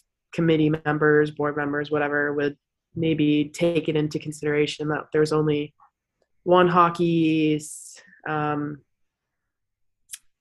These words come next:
yeah, I think there was another factor that I forgot that we were, like,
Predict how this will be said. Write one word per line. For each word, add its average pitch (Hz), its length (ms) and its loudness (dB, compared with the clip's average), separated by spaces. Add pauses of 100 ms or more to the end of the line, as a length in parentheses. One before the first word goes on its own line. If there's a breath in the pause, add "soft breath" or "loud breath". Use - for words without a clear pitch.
(240)
yeah, 151 340 -12 (100)
I 170 120 -4
think 151 180 -12
there 147 100 -4
was 156 100 -4
another 147 260 -2
factor 143 500 -6
that - 140 -4
I 80 120 -4
forgot - 420 -4
that - 120 -8
we 85 100 -2
were, 80 160 2
like, 76 280 0